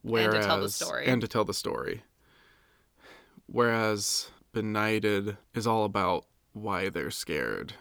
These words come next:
Speaker 1: and about their personal experiences, I think. I wonder if it's a little bit of a Victorian England versus a post-war England thing, where we're seeing a little more personal storytelling.
Speaker 2: And the storytelling is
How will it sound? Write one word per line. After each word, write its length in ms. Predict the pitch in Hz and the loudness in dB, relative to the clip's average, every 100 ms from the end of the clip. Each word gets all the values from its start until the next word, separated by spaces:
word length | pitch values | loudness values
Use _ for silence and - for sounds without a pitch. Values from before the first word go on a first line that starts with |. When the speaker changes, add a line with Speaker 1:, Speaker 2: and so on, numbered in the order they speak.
| - | -14
Speaker 1:
and 140 | 107 98 | -8 -6
about 320 | 90 92 - | -2 -4 -2
their 400 | 90 80 80 104 _ _ _ _ - | 0 0 0 -4 _ _ _ _ -8
personal 480 | 113 107 - 95 82 | -6 -6 -6 -4 -4
experiences, 880 | - - 87 80 73 - 71 - | -6 -8 -6 -4 -6 -6 -6 -6
I 100 | - | -8
think. 540 | - 80 78 - - - _ - - | -4 -4 -4 -8 -18 -20 _ -8 2
I 80 | |
wonder 260 | 127 139 139 | 4 6 6
if 100 | 131 | 4
it's 120 | 143 | 2
a 60 | 120 | 2
little 220 | 123 123 | 4 4
bit 140 | 120 | 4
of 100 | 113 | 2
a 80 | 110 | 2
Victorian 560 | 101 107 - 113 110 107 | 0 -2 0 2 4 2
England 460 | 107 113 110 110 | 0 0 0 0
versus 340 | 104 101 104 98 | 0 0 0 -4
a 40 | |
post-war 800 | - 110 104 - 95 95 92 85 - | 0 0 0 -2 0 2 2 0 -4
England 640 | 104 104 107 107 107 - _ | -6 -2 -2 -2 -4 -8 _
thing, 540 | - 120 117 127 131 123 - - - | -4 0 0 0 -2 -4 -12 -20 -10
where 220 | 117 113 | -2 0
we're 120 | 95 | 0
seeing 520 | 104 - 101 98 104 101 - - - | -2 -2 0 0 -4 -8 -14 -20 -12
a 60 | |
little 240 | 101 101 95 | -8 -6 -4
more 560 | 98 101 98 90 104 - | -4 -4 -2 -4 -6 -10
personal 800 | - 101 98 - 101 101 92 95 - _ _ | -6 -4 -4 -4 -2 -2 -2 -6 -10 _ _
storytelling. 920 | - - 107 101 107 123 113 117 123 120 _ _ _ | -14 -2 0 0 -2 -2 0 0 -2 -8 _ _ _
Speaker 2:
And 300 | 247 277 254 | -4 -4 -4
the 120 | - | -8
storytelling 920 | 196 - 202 202 196 196 185 175 170 - | -10 -4 -2 -2 -2 -6 -6 -6 -8 -10
is 640 | 170 165 160 160 - - | -8 -6 -8 -8 -10 -12